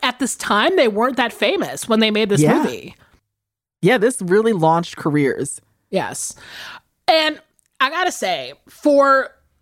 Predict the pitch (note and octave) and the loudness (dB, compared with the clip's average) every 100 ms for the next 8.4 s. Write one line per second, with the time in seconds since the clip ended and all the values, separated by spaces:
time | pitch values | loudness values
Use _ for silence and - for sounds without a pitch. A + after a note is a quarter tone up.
0 | _ D4+ A#3 - G4+ G#4 - F#4+ D4 C4+ | _ -4 -2 2 2 2 0 0 0 -2
1 | A3+ A#3 G#3+ G#3 F3+ - D3+ B2 A#2 E3+ | 0 0 0 -6 -8 -8 -8 -8 -10 -12
2 | - _ _ _ _ _ - _ _ _ | -16 _ _ _ _ _ -20 _ _ _
3 | _ _ _ _ A#3+ E4 F#4 E4 C4 B3 | _ _ _ _ 0 2 2 -2 -2 -4
4 | - A3+ A#3+ - G3 E3+ E3+ F3 - - | -2 -2 -2 -4 -2 0 0 -2 -2 -4
5 | D#3+ C3+ A2 - - - _ _ _ _ | -4 -6 -4 -6 -6 -12 _ _ _ _
6 | _ _ _ _ _ _ _ - - - | _ _ _ _ _ _ _ -20 -20 -20
7 | - F3 F4 A4 A4+ E4+ D#4+ F#4+ - D#4+ | -8 0 4 4 2 2 0 0 -2 0
8 | D#4 C#4+ - | 0 -2 -2